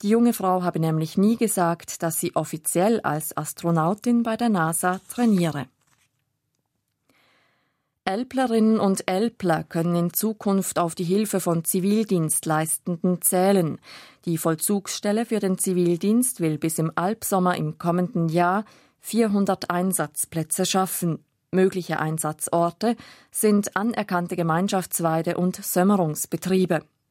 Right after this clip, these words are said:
Die Zivildienstleistenden sollen dort bei der Landschaftspflege helfen, wie der Zivildienst schreibt. Die britische Regierung ist mit einer Klage gegen die geplante Börsensteuer in den Euro-Ländern gescheitert.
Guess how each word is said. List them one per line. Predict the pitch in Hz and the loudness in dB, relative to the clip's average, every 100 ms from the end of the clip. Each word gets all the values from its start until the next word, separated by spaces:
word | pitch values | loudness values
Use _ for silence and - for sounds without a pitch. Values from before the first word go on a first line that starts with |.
| - | -4
Die | 165 160 | -4 -2
Zivildienstleistenden | 180 208 254 220 185 - 180 170 170 - 196 - 208 202 - - - | -4 -2 -2 0 0 0 0 0 -2 -2 -4 2 2 2 -4 -20 -8
sollen | - 196 190 | 0 2 2
dort | 185 180 233 - | 2 0 -2 -2
bei | 190 185 | 0 2
der | 180 | 2
Landschaftspflege | 165 180 214 208 185 - - 180 175 | 2 0 0 -4 -4 -6 -2 0 2
helfen, | 175 156 156 - 170 170 - | 2 2 0 -4 -2 -2 -2
wie | 180 | -4
der | 170 185 - | -2 -2 -2
Zivildienst | 214 175 135 - 185 208 - | -6 -4 -4 -2 -2 -2 -4
schreibt. | - 160 135 - _ - _ _ _ _ _ _ _ _ - _ _ _ _ _ _ _ - | -4 -2 -4 -6 _ -20 _ _ _ _ _ _ _ _ -20 _ _ _ _ _ _ _ -6
Die | 202 196 | 0 0
britische | 196 208 254 277 277 254 | 2 0 0 0 0 2
Regierung | 214 190 214 247 226 | 2 2 2 4 4
ist | 220 - | 2 0
mit | 190 | 2
einer | 180 180 | 2 0
Klage | 180 165 196 208 | 0 0 0 -2
gegen | 190 185 180 | -2 0 0
die | 175 165 - | 0 -2 -4
geplante | - 175 170 165 202 202 | -4 0 2 2 0 -2
Börsensteuer | 175 170 208 214 202 - 175 170 175 170 - | 2 2 2 -2 -2 0 2 2 4 2 0
in | 170 170 | -2 0
den | 165 160 | 0 0
Euro-Ländern | 170 185 185 170 160 165 165 | 0 2 2 2 2 0 0
gescheitert. | 202 - 185 185 185 156 - - | 0 0 0 0 -2 -6 -8 -14